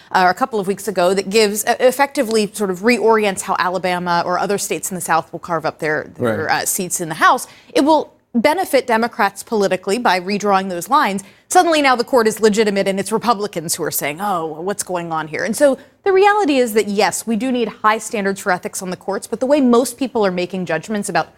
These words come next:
Speaker 1: "Do I like the Supreme Court or not?" is much more about, "Do I like the rulings that they
Speaker 2: Sure.
Speaker 1: are handing?"
Speaker 2: No, I, absolutely. Um, but I guess one of the questions I have is, so look, let's, let's just, first of all, we have no idea what else is out there,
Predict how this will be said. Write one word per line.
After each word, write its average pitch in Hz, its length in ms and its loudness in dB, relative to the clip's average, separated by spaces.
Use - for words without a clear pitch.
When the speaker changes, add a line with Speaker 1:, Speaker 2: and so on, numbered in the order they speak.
Speaker 1:
"Do 233 180 6
I 214 80 4
like 202 240 2
the 208 80 -2
Supreme 190 360 -4
Court 196 240 -4
or 226 60 0
not?" 277 260 4
is 294 160 2
much 285 320 0
more 220 180 4
about, 175 280 2
"Do 262 120 4
I 262 60 4
like 233 280 0
the 214 100 2
rulings 175 560 -4
that 165 120 -6
they 160 100 -2
Speaker 2:
Sure. 156 200 6
Speaker 1:
are - 60 0
handing?" 135 160 -4
Speaker 2:
No, 143 100 2
I, 123 160 0
absolutely. 117 880 -4
Um, 107 260 -2
but 120 200 2
I 131 80 0
guess 160 220 -4
one 160 100 -2
of 147 60 -4
the 120 60 -6
questions 117 320 -2
I 107 100 0
have 101 180 -4
is, 98 160 -2
so - 220 0
look, 135 240 0
let's, 190 260 -2
let's 156 200 0
just, 151 220 -4
first 208 220 2
of 147 40 4
all, 131 80 4
we 196 140 4
have 156 180 4
no 131 320 0
idea 104 360 -2
what 110 240 2
else 104 260 -2
is 92 100 -6
out 87 200 -6
there, 65 160 -12